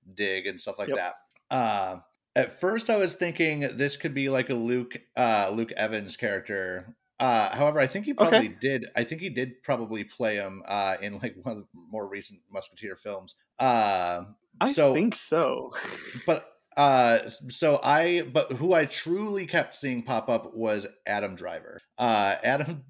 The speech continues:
Speaker 1: Adam Driver is,
Speaker 2: Yeah.
Speaker 1: uh, the perfect person for the modern, uh, r-, uh, Rochefort. Uh, he's just physically imposing.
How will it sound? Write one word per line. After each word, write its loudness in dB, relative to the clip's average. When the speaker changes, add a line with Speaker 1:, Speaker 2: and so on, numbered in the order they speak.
Speaker 1:
Adam 0
Driver 2
is, -4
Speaker 2:
Yeah. 0
Speaker 1:
uh, 0
the -6
perfect -8
person -8
for -10
the -8
modern, -6
uh, -6
r-, -14
uh, 2
Rochefort. -4
Uh, 0
he's -4
just -4
physically 2
imposing. -4